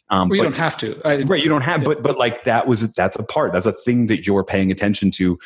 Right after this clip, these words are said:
Speaker 1: a lot of. So I went looking for something that would fall inside the realm of your norms. I, I knew that I had found the right challenge when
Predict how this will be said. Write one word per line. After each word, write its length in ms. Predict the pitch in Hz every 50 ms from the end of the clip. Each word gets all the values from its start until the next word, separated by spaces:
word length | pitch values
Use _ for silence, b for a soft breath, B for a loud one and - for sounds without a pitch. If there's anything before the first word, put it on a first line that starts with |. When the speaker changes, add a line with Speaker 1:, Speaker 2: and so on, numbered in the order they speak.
| B B B B B
Speaker 1:
a 60 | - 101
lot 220 | 98 92 92 92
of. 140 | 95 90 -
So 120 | - - -
I 100 | 110 123
went 220 | 143 151 143 - -
looking 420 | 104 117 139 139 - 123 107 98
for 120 | - - 98
something 340 | - - 104 92 104 98 92
that 140 | 87 80 85
would 120 | 95 -
fall 300 | - - 107 104 104 98
inside 320 | 98 98 - - 95 92
the 80 | 92 87
realm 180 | 92 90 87 87
of 80 | 80
your 80 | 87 87
norms. 200 | 95 139 - - -
I, 220 | 117 127 156 - - - -
I 160 | 139 170 190
knew 480 | 180 156 143 135 127 123 117 110 104 - b b b b b b
that 160 | 107 110 104 - -
I 100 | 110 123
had 180 | 123 123 104 95
found 360 | - - 110 113 110 104 95
the 80 | 95 90
right 480 | 87 92 98 98 101 104 101 - - - _ -
challenge 800 | - - - 107 98 95 95 87 76 67 69 73 76 - - - b b b b
when 360 | - 98 101 98 95 92 92